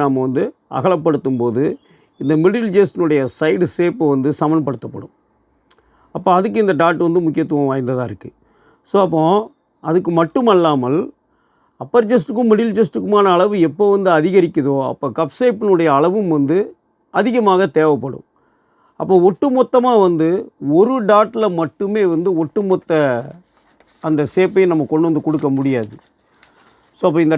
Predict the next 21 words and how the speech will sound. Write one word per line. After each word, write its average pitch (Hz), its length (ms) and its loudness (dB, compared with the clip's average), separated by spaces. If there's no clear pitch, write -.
டாட், 165 280 2
இந்த 175 140 0
ஒரு 185 120 2
டாட்டுக்குள்ளேயே 190 600 2
எல்லாத்தையும் 185 380 0
கொடுக்க 156 280 -2
முடியாது. 139 340 0
இந்த 175 160 -4
கப் 156 200 -2
ஷேப்பினுடைய 170 460 2
அளவு 170 280 2
வந்து 156 220 -2
இந்த 165 180 -4
விகித, 160 180 -4
இந்த 156 120 0
மிடில் 196 260 -2
செஸ்டினுடைய 165 360 0
அளவு 165 200 2
அதிகமாகும் 160 520 0
போது 190 120 0
இந்த 220 160 2